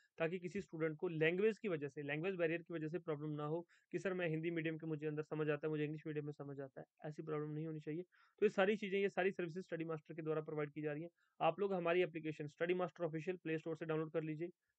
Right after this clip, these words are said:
पांच demo lectures फ्री मिल जाएंगे, एक test series वहाँ पर फ्री मिल जाएगी, एक टेस्ट फ्री मिलेगा वहाँ पर, पांच डेमो लेक्चर्स फ्री मिलेंगे और आपको जो है स्टडी मटेरियल के सारे सैंपल्स मिल जाएंगे। कोई डाउट हो पूछ लीजिए, डायरेक्ट इस नंबर पे मैसेज करके भी आप लोग जो है चीज़ों के बारे में inquire कर सकते हैं। कोई डाउट हो तो पूछिए,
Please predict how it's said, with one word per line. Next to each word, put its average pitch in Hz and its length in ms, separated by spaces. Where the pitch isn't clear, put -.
पांच 214 280
demo 175 180
lectures 175 300
फ्री 175 180
मिल 180 180
जाएंगे, 180 300
एक 185 180
test 170 200
series 170 160
वहाँ 175 120
पर 175 120
फ्री 180 160
मिल 175 160
जाएगी, 175 320
एक 175 180
टेस्ट 180 200
फ्री 185 120
मिलेगा 190 320
वहाँ 190 200
पर, 202 80
पांच 165 320
डेमो 156 240
लेक्चर्स 160 280
फ्री 170 180
मिलेंगे 175 280
और 160 180
आपको 156 220
जो 151 100
है 160 100
स्टडी 175 280
मटेरियल 160 320
के 180 100
सारे 160 220
सैंपल्स 143 400
मिल 139 100
जाएंगे। 135 220
कोई 170 160
डाउट 160 320
हो 208 100
पूछ 185 240
लीजिए, 180 260
डायरेक्ट 160 340
इस 190 120
नंबर 175 180
पे 180 100
मैसेज 170 320
करके 170 260
भी 170 80
आप 160 140
लोग 160 140
जो 156 80
है 165 80
चीज़ों 156 260
के 160 80
बारे 147 200
में 151 80
inquire 143 240
कर 143 120
सकते - 280
हैं। 135 80
कोई 143 100
डाउट 156 200
हो 190 60
तो 180 120
पूछिए, 185 340